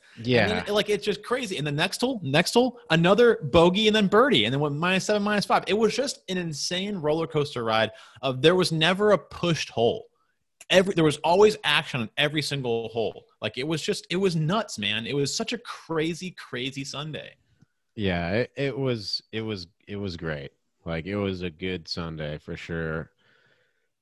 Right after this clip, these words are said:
Speaker 1: I mean
Speaker 2: And you had, you had other guys lingering too. Like, we, we had Louis lingering around, like, hi-, him doing his weird
Speaker 1: Dude,
Speaker 2: shit all throughout the
Speaker 1: fucking
Speaker 2: day.
Speaker 1: Streelman.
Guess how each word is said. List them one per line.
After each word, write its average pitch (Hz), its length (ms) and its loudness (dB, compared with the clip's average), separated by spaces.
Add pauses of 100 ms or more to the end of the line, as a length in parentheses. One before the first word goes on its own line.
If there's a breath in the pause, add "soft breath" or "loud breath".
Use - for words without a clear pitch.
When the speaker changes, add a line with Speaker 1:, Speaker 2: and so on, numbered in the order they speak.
(180)
Speaker 1:
I 151 60 0
mean 151 220 0 (100)
Speaker 2:
And - 100 2
you 190 100 2
had, 226 260 6
you 190 100 4
had 240 160 8
other 214 180 4
guys 208 260 4
lingering 156 540 0
too. 127 360 -4
Like, 110 260 2
we, 139 220 -4
we 151 140 0
had 170 240 4
Louis 147 400 4
lingering 170 340 -2
around, 165 540 -4
like, 110 320 0
hi-, 127 180 0
him 139 320 0
doing 143 320 4
his 139 360 2
weird 127 600 0
Speaker 1:
Dude, 117 180 6
Speaker 2:
shit 143 300 2
all 143 260 8
throughout 131 200 6
the 123 100 4
Speaker 1:
fucking 123 60 0
Speaker 2:
day. 139 80 2
Speaker 1:
Streelman. 131 960 4